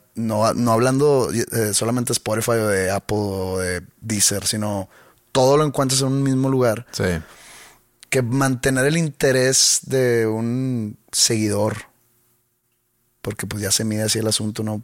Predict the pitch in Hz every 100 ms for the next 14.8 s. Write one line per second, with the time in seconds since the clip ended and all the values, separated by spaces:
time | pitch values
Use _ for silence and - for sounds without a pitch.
0 | - 113 113 110 107 107 - 113 98 -
1 | 104 - 110 - - - - - - 104
2 | - - - - - 87 87 90 - -
3 | - - - - - - - - 117 110
4 | 113 107 127 123 - - - _ _ -
5 | - 117 110 113 113 - _ 113 104 113
6 | 110 104 107 107 95 101 110 107 - 110
7 | _ 117 101 98 107 101 - - 107 104
8 | 123 139 113 107 107 107 - - - -
9 | - _ _ _ - - - 107 101 101
10 | 98 107 113 120 107 - 107 110 113 107
11 | 101 98 - - - - _ _ 104 104
12 | 113 120 117 120 120 - 104 98 110 -
13 | 113 104 123 104 98 113 117 110 104 95
14 | 113 - 113 120 110 104 101 92